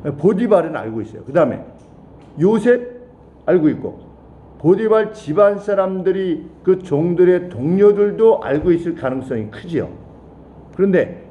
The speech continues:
애굽 전체로 보면 보디발 집 외에는 아도나이라고 하는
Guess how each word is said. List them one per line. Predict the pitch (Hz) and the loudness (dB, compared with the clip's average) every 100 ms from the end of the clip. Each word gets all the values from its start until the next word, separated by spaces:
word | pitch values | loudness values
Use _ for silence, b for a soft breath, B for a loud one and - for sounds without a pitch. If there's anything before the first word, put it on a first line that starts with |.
| - | -2
애굽 | 151 208 220 - | 0 2 0 -2
전체로 | 160 185 185 196 170 | -6 -4 0 2 2
보면 | 170 151 110 - - - | 0 -4 -6 -10 -20 -10
보디발 | 143 180 220 208 196 190 | 0 0 2 2 2 2
집 | 185 190 - | -8 -12 -2
외에는 | 160 185 180 208 196 - | 2 4 2 -2 -6 -8
아도나이라고 | - 147 175 180 170 156 151 143 | -2 0 0 0 0 2 2 2
하는 | 147 196 220 | 0 -2 -4